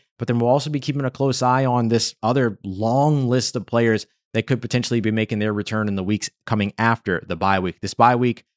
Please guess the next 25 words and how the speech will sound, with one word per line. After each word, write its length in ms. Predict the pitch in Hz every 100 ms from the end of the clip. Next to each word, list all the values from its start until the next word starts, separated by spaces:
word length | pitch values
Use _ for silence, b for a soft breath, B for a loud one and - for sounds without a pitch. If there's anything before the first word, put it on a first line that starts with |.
| _ -
I 100 | 101
thought 300 | - 143 131
was 120 | 135
gonna 160 | 147 123
be 140 | 120
too 220 | - 139 -
early 320 | 127 143 165
for 140 | 156
the 80 | 160
New 120 | 160
Orleans 300 | 160 160 160
Saints 220 | 160 156 151
when 80 |
we 80 | 151
first 260 | 131 160 -
saw 160 | 156
it 60 | 151
on 60 | 151
the 60 |
schedule. 340 | 139 156 151 147
Now 440 | 135 156 190 - _ _ _ _ _ -
it's 80 | -
just 220 | 147 -
in 80 | 135
time. 220 | 92